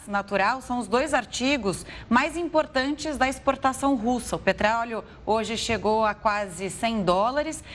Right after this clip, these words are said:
Se não me engano, o gás natural subiu na Europa já mais de oito por cento.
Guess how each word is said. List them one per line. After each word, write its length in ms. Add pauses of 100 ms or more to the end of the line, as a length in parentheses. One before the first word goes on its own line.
(140)
Se 100
não 120
me 120
engano, 340
o 40
gás 200
natural 480
subiu 480 (260)
na 100
Europa 460
já 180
mais 260
de 140
oito 400
por 220
cento. 600